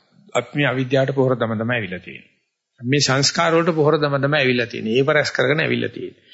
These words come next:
ඉතින් අපිට යම් දවසක මම ඉන්නේ මිත්‍යා දිට්ඨික වෙන්න පුළුවන්. ඒකයි මම මේ වැඩ බදාගන්නේ ගොඩක්. ඒකයි මම මේ ඒ වයින් ආතතිගත වෙලා මහා මේරු ඔළුවට තියාගත්තා වගේ වෙහෙසෙන්නේ.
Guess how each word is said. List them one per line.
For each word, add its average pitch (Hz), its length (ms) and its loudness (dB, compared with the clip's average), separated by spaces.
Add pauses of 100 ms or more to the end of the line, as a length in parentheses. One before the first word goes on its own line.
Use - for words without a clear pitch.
(200)
ඉතින් 170 200 2
අපිට 165 220 4
යම් 135 260 2
දවසක 165 480 2 (280)
මම 123 240 -2
ඉන්නේ 139 340 4
මිත්‍යා 135 400 0
දිට්ඨික 143 340 0
වෙන්න 135 380 4
පුළුවන්. 131 560 2 (400)
ඒකයි 147 280 4
මම 139 180 2
මේ 131 140 2
වැඩ 113 200 2
බදාගන්නේ 131 580 2
ගොඩක්. 101 320 -4 (300)
ඒකයි 147 340 2
මම 135 240 2
මේ 120 200 2 (440)
ඒ 135 160 4
වයින් 135 240 4
ආතතිගත 135 640 0
වෙලා 107 340 2 (580)
මහා 143 520 0
මේරු 143 340 2
ඔළුවට 135 460 4
තියාගත්තා 131 520 0
වගේ 120 200 2
වෙහෙසෙන්නේ. 131 640 2